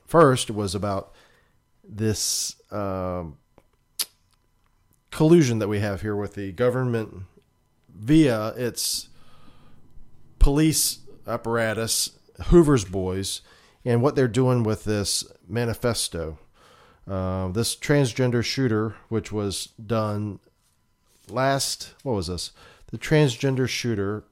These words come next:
this murderous rampage took place on March twenty-seventh, and we still don't have any manifesto. And as I predicted before, and as I've told you before, I don't think we're ever gonna see a manifesto in any type of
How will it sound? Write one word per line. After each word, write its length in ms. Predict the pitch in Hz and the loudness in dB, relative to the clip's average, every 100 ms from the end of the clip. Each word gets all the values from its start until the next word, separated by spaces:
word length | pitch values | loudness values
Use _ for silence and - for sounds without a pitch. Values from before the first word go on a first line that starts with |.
| _ - | _ -10
this 200 | 98 - | -8 -2
murderous 560 | 120 127 131 117 - | 0 2 2 0 -2
rampage 640 | 101 117 113 110 104 95 | -4 -4 -2 -4 -4 -6
took 240 | - 110 - | -8 -8 -8
place 440 | 107 104 98 - - - - | -6 -4 -6 -10 -16 -20 -12
on 100 | 98 | -6
March 380 | 101 113 139 - | -2 0 -2 -4
twenty-seventh, 640 | - 120 107 - 107 98 - | -4 -4 -4 -4 -4 -6 -8
and 140 | 113 | -8
we 80 | 104 | -6
still 240 | - 135 | -6 -6
don't 160 | 123 110 | -4 -4
have 180 | 113 101 | -6 -6
any 140 | 113 | -6
manifesto. 840 | 110 107 101 - 113 - 123 120 117 - - - _ _ | -6 -6 -6 -6 -6 -4 -4 -4 -6 -16 -20 -20 _ _
And 380 | 131 117 110 110 - _ | -6 -4 -6 -10 -18 _
as 180 | 139 120 | -8 -6
I 100 | 123 | -4
predicted 460 | - 117 120 120 95 | -2 -2 -2 -4 -6
before, 400 | 107 120 117 113 | -6 -4 -2 -2
and 80 | |
as 140 | 107 101 | -4 -8
I've 120 | 101 | -8
told 220 | 117 101 | -8 -8
you 60 | 95 | -10
before, 440 | 95 - 101 95 | -10 -8 -8 -6
I 60 | 117 | -8
don't 160 | 113 | -8
think 140 | 110 98 | -8 -4
we're 100 | 104 | -2
ever 140 | 101 | -2
gonna 120 | 92 | -4
see 160 | 90 95 | -4 -2
a 60 | 87 | -2
manifesto 580 | 90 90 92 90 - 95 | -2 -2 -4 -4 -4 -4
in 80 | 101 | -4
any 180 | 98 | -4
type 260 | 90 98 95 | -6 -6 -6
of 200 | 85 | -10